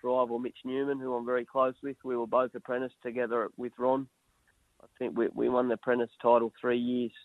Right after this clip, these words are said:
in a row between us. He won it the year before me and the year after, and I won it in the middle with a, with a pretty hel-, healthy lead. So,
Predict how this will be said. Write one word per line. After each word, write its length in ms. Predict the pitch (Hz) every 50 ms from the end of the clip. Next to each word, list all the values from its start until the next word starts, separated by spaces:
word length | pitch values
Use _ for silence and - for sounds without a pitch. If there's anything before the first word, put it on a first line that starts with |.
| _ _ _ _ _ _ _ _ _ _ _ -
in 100 | 131 120
a 60 | 117
row 240 | 113 120 127 131 127
between 440 | 123 120 - - 139 135 139 143 143
us. 100 | 139 135 -
He 140 | 139 135 123
won 180 | 120 120 120
it 100 | 117 - _ -
the 80 | 123
year 160 | 123 127 123
before 380 | 117 117 - - 143 139 143 147
me 140 | 151 151 139
and 100 | 123 120
the 60 | 120
year 180 | 123 123 123 123
after, 380 | 131 131 135 147 - 160 170 170 147 -
and 80 | - 127
I 60 | 120
won 240 | 117 117 117 117 117
it 120 | 117 113
in 120 | 117 117 113
the 60 | 110
middle 280 | 113 117 117 123 117 113
with 160 | 117 113 - -
a, 160 | 117 113 110 - _ _ _ _ _ _ _ _ _ _ _ _ _ - -
with 140 | - 123 117
a 60 | 113
pretty 320 | - - 127 120 120 113 113
hel-, 260 | 120 120 120 - - -
healthy 400 | - 127 123 117 - - 123 113
lead. 280 | 113 120 127 135 127 - _ _ _ _ _ _ _ -
So, 240 | - 127 127 123 120